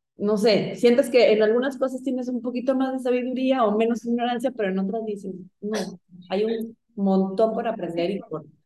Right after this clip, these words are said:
transmitirles también a ellos", ¿no? Que se queden como que, pues, bien, bien queridos, su corazón cuidado, ¿no? O sea, con todo lo que sabemos de la importancia de,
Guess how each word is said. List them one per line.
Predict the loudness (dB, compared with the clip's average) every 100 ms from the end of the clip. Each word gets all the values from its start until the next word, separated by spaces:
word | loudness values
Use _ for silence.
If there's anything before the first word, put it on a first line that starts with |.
| _
transmitirles | -4 0 2 2 2 0 0
también | -4 -4 -2
a | 0
ellos", | 0 -2 -10 -14 -16
¿no? | -10 -8
Que | -6
se | -4 2
queden | 2 2
como | 0 -2
que, | -2 -2 -8 -18 _ _ _ _ _ 0
pues, | 2 4
bien, | 4 4 4 0 -2 -6 -14 _ _ _ -8
bien | 2 4 6
queridos, | 6 6 6 4
su | 2
corazón | 2 2 0 0 0
cuidado, | 2 2 2 2 0 -2
¿no? | -2 -4 -6
O |
sea, | -4 -4
con | -2 0
todo | 2
lo | 2 0
que |
sabemos | -2 0 0 0
de | -2 -4
la |
importancia | -4 -6 -4 -4 -2 -2 -4 -6
de, | 0 0 0 -4 -10